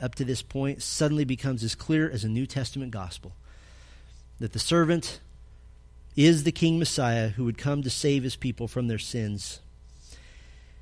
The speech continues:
Now, by now, you've probably noticed that this prophecy is very unique, and I want to just point out two unique qualities that it has.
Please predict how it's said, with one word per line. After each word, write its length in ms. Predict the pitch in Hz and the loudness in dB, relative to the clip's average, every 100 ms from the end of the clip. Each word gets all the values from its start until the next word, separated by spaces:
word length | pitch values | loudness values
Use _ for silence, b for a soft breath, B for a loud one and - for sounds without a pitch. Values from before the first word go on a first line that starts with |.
| b b - - - | b b -20 -20 0
Now, 100 | 151 | 6
by 160 | 156 160 | 8 10
now, 200 | 170 190 | 10 8
you've 200 | 170 - | 6 6
probably 300 | 175 160 147 | 4 6 6
noticed 400 | 151 160 127 - | 6 4 2 0
that 100 | 117 | -4
this 140 | 123 | -4
prophecy 560 | - 151 135 110 151 131 | 0 0 0 -2 0 2
is 80 | |
very 220 | 110 147 143 | 2 2 2
unique, 440 | 127 139 135 117 | 2 2 0 -2
and 120 | 120 | -4
I 20 | |
want 200 | 117 135 | -2 0
to 40 | 156 | 0
just 220 | 135 - | 0 -4
point 240 | - 143 | -2 -2
out 160 | 135 127 | 0 -4
two 160 | - 160 | -4 -4
unique 360 | 135 139 139 | -2 -2 -4
qualities 580 | - 143 123 110 104 92 | -2 0 0 0 -2 -4
that 140 | 110 | -6
it 100 | 104 | -6
has. 400 | 95 104 95 - | -8 -8 -8 -12